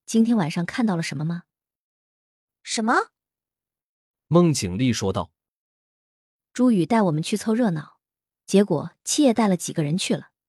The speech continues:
Speaker 1: 对方来了，是个大高手，结果你猜怎么样了？
Speaker 2: 你都说了，对方是大高手，那肯定七爷吃亏了呗。
Speaker 3: 阮小贝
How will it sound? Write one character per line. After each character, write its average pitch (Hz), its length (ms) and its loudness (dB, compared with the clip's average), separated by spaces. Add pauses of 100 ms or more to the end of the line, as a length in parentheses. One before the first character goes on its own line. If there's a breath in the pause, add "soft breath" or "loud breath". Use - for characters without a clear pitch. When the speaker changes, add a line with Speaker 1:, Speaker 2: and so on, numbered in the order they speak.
(380)
Speaker 1:
对 247 140 4
方 254 180 2
来 160 220 -2
了， 190 180 -6 (280)
是 - 160 -2
个 190 60 2
大 185 140 2
高 214 160 2
手， 160 360 -6 (420)
结 196 160 4
果 202 120 4
你 185 120 4
猜 214 160 -2
怎 196 100 -4
么 156 100 -2
样 180 140 0
了？ - 180 -12 (1120)
Speaker 2:
你 220 100 -8
都 247 100 2
说 294 220 2
了， 233 180 -2 (200)
对 330 100 0
方 339 160 -2
是 339 80 -6
大 330 140 0
高 392 160 0
手， 202 320 -8 (260)
那 294 80 -6
肯 254 180 -2
定 262 140 -2
七 294 140 -2
爷 277 100 2
吃 349 160 -4
亏 427 160 -2
了 339 80 2
呗。 220 220 -4 (1120)
Speaker 3:
阮 120 260 4
小 90 220 -4
贝 110 260 -2